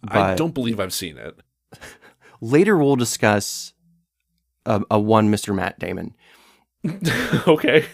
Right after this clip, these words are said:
Speaker 1: Who is an outspoken Terry Gilliam fan.
Speaker 2: Oh, I didn't, I didn't actually know that.
Speaker 1: Yes.
Speaker 2: Huh.
Speaker 1: Specifically for this movie, because he grew up with it. It is geared a little bit more towards children, but movies of that time didn't treat kids with, like,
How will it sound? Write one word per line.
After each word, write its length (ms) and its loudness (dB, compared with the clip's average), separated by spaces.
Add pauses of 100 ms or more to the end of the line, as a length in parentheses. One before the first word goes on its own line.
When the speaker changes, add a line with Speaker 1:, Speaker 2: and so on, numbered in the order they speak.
(180)
Speaker 1:
Who 360 0
is 520 2 (140)
an 140 0
outspoken 520 0
Terry 200 -4
Gilliam 280 -4
fan. 320 -12 (520)
Speaker 2:
Oh, 120 4
I 80 2
didn't, 320 -4
I 60 0
didn't 180 -6
actually 220 -4
know 120 0
that. 340 -6
Speaker 1:
Yes. 400 -12
Speaker 2:
Huh. 160 -2 (640)
Speaker 1:
Specifically 640 0
for 260 -8
this 180 2
movie, 220 -4
because 400 -2
he 100 -4
grew 220 2
up 120 0
with 120 -10
it. 140 -8
It 100 0
is 320 0 (200)
geared 300 0
a 40 -2
little 180 0
bit 80 -4
more 220 0
towards 420 -6
children, 460 -4 (800)
but 400 0
movies 360 0
of 100 -2
that 180 0
time 140 -2
didn't 180 -2
treat 240 -6
kids 520 -8
with, 340 -10
like, 140 -14